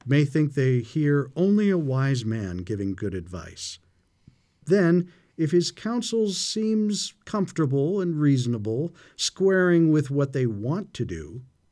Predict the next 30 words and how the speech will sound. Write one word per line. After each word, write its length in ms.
they 140
take 300
it. 200
If 140
it 160
does 240
not, 540
they 140
consider 500
it 160
either 280
faulty 500
advice 520
or 180
they 160
see 300
their 180
circumstances 960
as 160
justifying 840
their 180
being 320
an 100
exception 600
to 100
the 80
counsel. 560
Those 340
without 420
faith 520